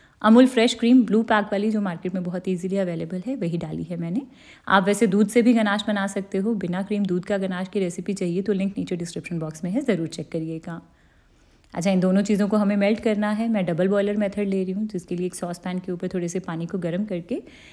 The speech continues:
अब इसके ऊपर हम रख देंगे अपना ये बोल और इसे हम लगातार चलाते रहेंगे जब तक चॉकलेट मेल्ट हो जाएगी। आप चाहो तो माइक्रोवेव में भी चॉकलेट को मेल्ट कर सकते हो। तो बस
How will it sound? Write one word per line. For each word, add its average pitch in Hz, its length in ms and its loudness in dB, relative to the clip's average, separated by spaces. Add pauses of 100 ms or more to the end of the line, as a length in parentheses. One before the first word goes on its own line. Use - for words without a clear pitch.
(140)
अब 233 120 6
इसके 254 220 6
ऊपर 247 240 6
हम 240 160 6
रख 208 100 4
देंगे 202 240 0
अपना 190 160 -4
ये 190 160 2
बोल 170 320 0 (640)
और 208 100 6
इसे 220 180 4
हम 254 140 10
लगातार 226 360 6
चलाते 233 420 2
रहेंगे 254 360 6
जब 214 180 -2
तक 180 100 -2
चॉकलेट 202 400 -4
मेल्ट 226 220 -2
हो 240 40 0
जाएगी। 220 420 0 (360)
आप 226 120 0
चाहो 269 200 2
तो 311 80 -2
माइक्रोवेव 190 460 0
में 185 100 0
भी 185 80 0
चॉकलेट 165 380 -6
को 185 80 -4
मेल्ट 170 220 -6
कर 165 100 -4
सकते 165 300 -10
हो। 175 220 -8 (840)
तो 180 80 -8
बस 180 160 -4